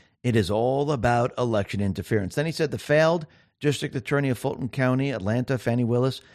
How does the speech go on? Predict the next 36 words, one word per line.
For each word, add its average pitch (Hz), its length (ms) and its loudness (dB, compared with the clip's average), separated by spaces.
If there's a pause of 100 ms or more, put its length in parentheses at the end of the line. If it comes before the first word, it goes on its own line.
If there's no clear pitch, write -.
(160)
insisted 160 600 -2
on 127 140 0
a 107 80 0
two 147 140 -4
hundred 147 200 -2
thousand 127 360 2
bond 123 340 0
from 117 180 0
me. 101 280 0 (280)
I 123 120 0
assume, 160 400 0
therefore, 123 520 2 (220)
that 131 180 0
she 127 140 -2
thought 143 260 2
I 123 200 0
was 110 440 0
a 104 180 0
flight - 380 -4
risk. - 380 -2 (340)
I'd 101 160 -2
fly 98 280 -2
far 117 340 2
away, 127 400 0
maybe 104 220 0
to 110 80 -2
Russia, 110 260 0
Russia, 113 320 0
Russia, 113 420 0 (280)
share 131 440 0
a 107 120 -4
cold 131 540 -2 (160)
dome 123 360 0
suit 143 420 -4
with 104 200 0
Vladimir, 117 720 -2